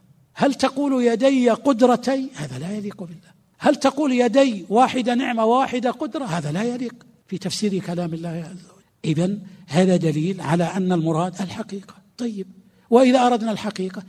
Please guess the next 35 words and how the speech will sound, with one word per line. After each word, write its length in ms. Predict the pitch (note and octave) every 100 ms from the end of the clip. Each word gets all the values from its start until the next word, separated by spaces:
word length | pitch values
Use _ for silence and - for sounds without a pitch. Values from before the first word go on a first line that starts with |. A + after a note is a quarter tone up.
| -
نقول 240 | A#3+ A#3+ A#3
كما 260 | A#3+ A#3
يليق 260 | G#3+ G#3 G#3+
بجلال 400 | G3 F#3+ G3 G3
الله 260 | F#3+ F3 F3+
وعظمته، 440 | E3+ E3 - - _ _ -
كما 220 | D4 D#4+
قال 220 | D4 B3
الإمام 380 | A3+ G#3 G3 F3
هنا، 200 | D#3+ D3+ - - _ -
لا 140 | C#4+
نحتاج 380 | E4+ - D4 A#3+
إلى 300 | A#3 B3 A3
تأويلها 600 | - A3 B3 A3+ F3+ D#3 - - G#3+
بأن 280 | A#3 A#3
اليد 280 | A3 G#3+ A3+
هي 160 | F#3 G3+
النعمة 360 | F3+ A#3 B3
أو 260 | A#3+ G#3 G3
اليد 260 | F#3+ G#3+ F3
هي 120 | F3+
القدرة، 420 | F3 F#3+ - - _ _ _ -
وإن 260 | G3+ C#4
كانت 380 | C#4+ D4+ D#4+ D4
في 100 | -
اللغة 320 | A#3 C4+ C4+ B3+
العربية 760 | B3 A3 G#3+ A3 B3 G3 - C#4
الواسعة 680 | B3+ B3 A3 - A#3+ C4+ - _ _ -
قد 80 | C4
تستخدم 640 | - A#3 - G#3 G3+ G3
مرة 220 | A3+ G#3
هنا 280 | F3+ A3+ G#3
ومرة 440 | F3 G3 F#3 F#3+ - _ _ -
هناك 500 | D3+ G3 A3 B3+ -
بمعاني 680 | - G3 F3+ F3 G3 G3 G3